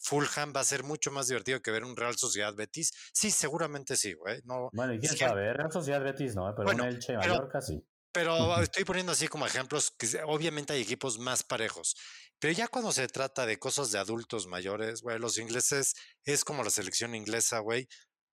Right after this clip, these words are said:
Speaker 1: No están destinados a ganar. No, no sé qué pasa. Hay, hay, hay algo ahí raro. Y el Madrid tiene ese gen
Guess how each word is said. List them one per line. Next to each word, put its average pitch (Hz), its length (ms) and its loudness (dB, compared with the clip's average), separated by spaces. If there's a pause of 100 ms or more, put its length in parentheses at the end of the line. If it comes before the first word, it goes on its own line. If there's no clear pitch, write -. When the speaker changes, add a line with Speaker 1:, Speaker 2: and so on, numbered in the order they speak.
Speaker 1:
No 165 140 -2
están 180 260 0
destinados 160 520 0
a 143 40 0
ganar. 135 260 -4 (120)
No, 160 240 -4
no 185 140 0
sé 180 180 2
qué 160 140 2
pasa. 156 640 0 (380)
Hay, 160 140 2
hay, 151 200 2
hay 160 260 2
algo 156 240 0
ahí 135 180 0
raro. 131 460 0
Y 117 80 0
el 113 100 0
Madrid 135 280 0
tiene 175 180 -2
ese 131 180 2
gen 135 320 0